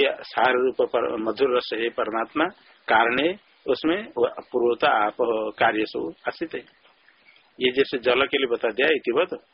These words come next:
उत्तरत्र सर्वत्र व्याख्यानम कर्तव्यम। सर्वत्र वो कारण रूप, सार रूप है, कार्य आश्रित है।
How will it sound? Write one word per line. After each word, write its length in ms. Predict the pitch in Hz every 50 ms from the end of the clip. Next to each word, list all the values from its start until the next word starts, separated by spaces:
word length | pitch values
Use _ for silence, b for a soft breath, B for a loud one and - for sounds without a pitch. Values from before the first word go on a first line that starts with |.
| _ _ _ _ _ _
उत्तरत्र 560 | 113 110 - - 147 131 131 135 - - 131 120
सर्वत्र 560 | - - 120 113 117 120 127 123 - 127 117 110
व्याख्यानम 500 | 113 107 101 - - 120 110 110 113 110
कर्तव्यम। 440 | 107 101 90 - 117 107 120 131 - - _ _ b b b b b b b b b b _
सर्वत्र 600 | - - 120 113 117 120 120 - - 143 156 180 202 - _ _ b b b b b b b b -
वो 40 | -
कारण 360 | - - 117 110 117 113 117 117 113
रूप, 180 | 110 107 - 113
सार 340 | - - - 117 113 117
रूप 240 | 107 104 107 - -
है, 240 | 113 117 135 165 185
कार्य 420 | - - 117 104 98 104 135 - - -
आश्रित 400 | - - - - - - - -
है। 80 | -